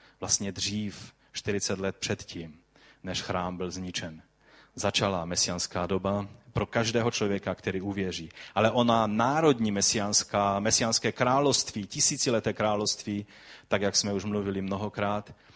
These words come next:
se přesunulo do budoucna a je před námi, není za námi. Eh, ty dva tisíce let církevních dějin nejsou tisíciletým královstvím, jak někteří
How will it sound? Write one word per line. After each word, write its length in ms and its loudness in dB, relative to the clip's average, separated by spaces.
se 160 2
přesunulo 920 2
do 180 0
budoucna 760 -2
a 60 -8
je 180 -2
před 400 0
námi, 460 -4
není 260 -6
za 260 -2
námi. 480 -4
Eh, 300 -2
ty 160 -4
dva 160 4
tisíce 440 6
let 360 4
církevních 720 4
dějin 560 4
nejsou 480 8
tisíciletým 800 2
královstvím, 560 2
jak 120 0
někteří 560 -4